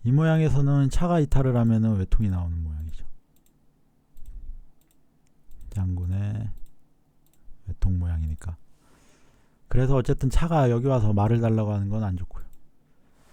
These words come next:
그래서 그런지 갑자기 대차를 왔는데 이건 더 잘못 둔 거죠.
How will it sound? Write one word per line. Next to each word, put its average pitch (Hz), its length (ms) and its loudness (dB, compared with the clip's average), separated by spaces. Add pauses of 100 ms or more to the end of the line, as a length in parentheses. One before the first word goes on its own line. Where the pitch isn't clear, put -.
(400)
그래서 170 320 8
그런지 165 320 2
갑자기 131 400 0
대차를 143 400 4
왔는데 101 420 0
이건 113 220 0
더 110 360 -2 (600)
잘못 110 340 0
둔 95 140 -4
거죠. 87 240 -8